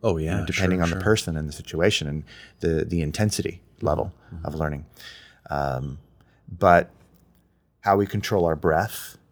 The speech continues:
Speaker 2: uh, as we're learning matters. So if you're noticing that you're breathing shallow, you'll start getting sleepy.
Speaker 1: Yeah.
Speaker 2: So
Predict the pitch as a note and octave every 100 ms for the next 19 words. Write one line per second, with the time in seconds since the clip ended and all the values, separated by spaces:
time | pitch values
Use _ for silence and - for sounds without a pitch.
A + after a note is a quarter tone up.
0 | _ _ _ _ _ _ _ _ _ _
1 | _ - C#2+ - F2 F2 E2+ E2 D#2+ F2
2 | F#2 F2+ D#2+ F2+ F#2+ - D#2+ D#2+ - F2+
3 | F2 E2+ F2 F2 E2+ E2 F2 E2 F2+ E2+
4 | F2 - E2+ E2 F#2+ F2+ - D#2+ E2 F2
5 | - B2+ - - - _ _ _ - D#2+
6 | D2+ _ _ - - E2+ D#2+